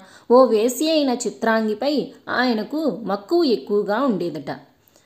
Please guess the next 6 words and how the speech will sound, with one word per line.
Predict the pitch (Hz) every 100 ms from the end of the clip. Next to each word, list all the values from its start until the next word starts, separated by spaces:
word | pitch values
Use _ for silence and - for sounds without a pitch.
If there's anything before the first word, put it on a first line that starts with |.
| _ -
భాద్రపద | 214 220 269 302 339 320
బహుళ | 254 220 262
తదియ | 262 202 226 269
నాడు | 262 214 202 196 - -
రాజుగారి | 190 180 220 302 294 277 262
భార్యలందరూ | 151 180 196 208 208 202 208 269 277